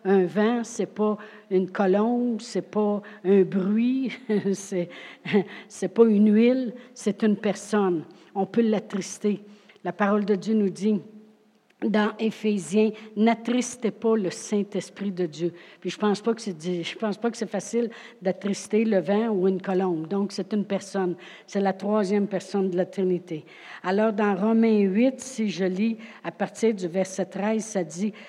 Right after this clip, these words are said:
Si vous vivez selon la chair, vous mourrez. Mais si par l'Esprit vous faites mourir les actions du corps, vous vivrez.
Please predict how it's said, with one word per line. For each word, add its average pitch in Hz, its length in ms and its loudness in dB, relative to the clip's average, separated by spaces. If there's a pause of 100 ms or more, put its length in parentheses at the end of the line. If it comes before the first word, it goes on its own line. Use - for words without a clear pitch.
(160)
Si - 320 4
vous 277 180 0
vivez 247 480 2
selon 208 380 0
la 185 160 0
chair, 214 420 -2
vous 190 180 0
mourrez. 160 520 2 (520)
Mais 202 180 4
si 330 260 4
par 208 240 0
l'Esprit 240 640 0
vous 190 180 -4
faites 214 320 -4
mourir 233 560 2
les 180 260 0
actions 214 320 -2
du 175 180 -8
corps, 202 340 -2
vous 180 220 -4
vivrez. 180 580 -2